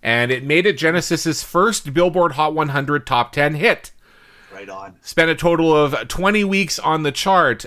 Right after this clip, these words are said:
Speaker 1: Would you like to know what the top ten was on February eleventh, nineteen eighty-four?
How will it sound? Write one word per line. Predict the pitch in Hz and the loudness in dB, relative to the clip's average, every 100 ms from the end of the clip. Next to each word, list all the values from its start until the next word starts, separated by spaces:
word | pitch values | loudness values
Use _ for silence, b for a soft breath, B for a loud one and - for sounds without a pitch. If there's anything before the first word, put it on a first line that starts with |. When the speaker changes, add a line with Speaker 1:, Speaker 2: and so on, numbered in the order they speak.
| - | -10
Speaker 1:
Would | 139 160 156 | -2 0 2
you | |
like | 185 170 | 2 2
to | 175 | 0
know | 180 180 165 | 2 4 4
what | 143 135 | 2 0
the | 147 | -2
top | - 156 156 | -2 0 0
ten | - 175 | 0 0
was | 165 123 | 2 2
on | 127 120 | 2 0
February | 123 135 147 147 143 | 0 0 2 2 4
eleventh, | 143 131 120 - | 4 2 0 -2
nineteen | 117 113 131 | -2 -2 -2
eighty-four? | 127 131 135 175 151 85 | 0 0 -2 0 0 -2